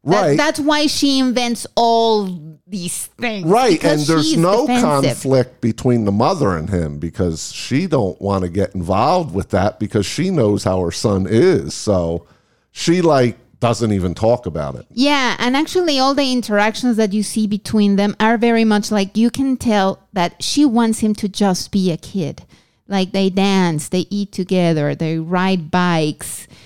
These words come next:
Speaker 1: Like, she just wants him to get away from all that, but without telling him she wants him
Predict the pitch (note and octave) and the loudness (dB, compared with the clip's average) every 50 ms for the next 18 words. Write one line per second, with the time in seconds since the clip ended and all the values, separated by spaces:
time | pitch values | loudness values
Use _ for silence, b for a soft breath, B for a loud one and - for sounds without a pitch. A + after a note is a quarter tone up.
0 | B B B G#3 G#3+ G#3+ - - - - - - D4+ D#4 B3 C4 A#3+ A3 G#3 - | B B B 0 0 0 -2 -6 -10 -8 -2 0 0 0 0 0 -2 -2 -2 -4
1 | G#3+ G#3+ G#3+ A3 A3+ A#3 G#3 - A3+ G3+ G3 G3 - - G3 G3 G#3+ G#3+ A3 A3 | -2 0 2 2 2 0 0 0 0 0 0 0 -2 -4 -4 -2 0 2 2 2
2 | G#3+ A3 A3 A3 A3 - G#3+ G#3 G3+ G#3 A3 G#3+ G#3+ G#3 G#3+ G3 G3+ C4+ A#3+ - | 2 2 2 0 0 0 0 2 2 2 2 2 2 0 0 0 -2 -2 -2 -4
3 | - _ _ - A#3 B3 C4+ C4 A3 C4+ D4 D4+ D#4 D4+ - - - - C#4+ D4 | -6 _ _ -2 0 2 2 2 2 0 0 0 0 -2 -6 -10 -6 -4 -2 -2
4 | D4 C4+ A3+ F#3+ G3 - G3+ F3+ F3+ E3+ E3 - G3 G3 F#3 F#3+ F#3+ F#3 F3 C#3+ | -2 -2 -2 -4 -2 -2 0 0 0 0 0 0 0 2 2 2 2 2 0 0
5 | - F#3 F3+ E3+ - A#2 | -2 -2 -2 -2 -6 -12